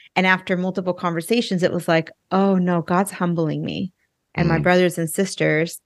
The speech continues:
Speaker 1: have something to share with me. And I can't get to the finish line where God wants me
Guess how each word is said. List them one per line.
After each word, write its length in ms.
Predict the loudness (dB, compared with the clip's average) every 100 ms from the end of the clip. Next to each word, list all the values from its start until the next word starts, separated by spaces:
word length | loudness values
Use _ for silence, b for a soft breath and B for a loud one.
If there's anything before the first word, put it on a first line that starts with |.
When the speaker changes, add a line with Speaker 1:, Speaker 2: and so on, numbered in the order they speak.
| _ _ _ _
Speaker 1:
have 260 | -2 0
something 480 | -2 -4 -4 -4 -6
to 100 | -6
share 300 | -4 2 4
with 180 | 4 0
me. 140 | -4
And 100 | -4 -2
I 180 | 0 0
can't 400 | 0 -4 -4 -2
get 220 | -2 -2
to 120 | -6
the 80 | -6
finish 380 | -2 2 2 0
line 200 | -2 -2
where 120 | -2
God 240 | 0 2 2
wants 340 | 2 2 0
me 280 | -2 -2 -4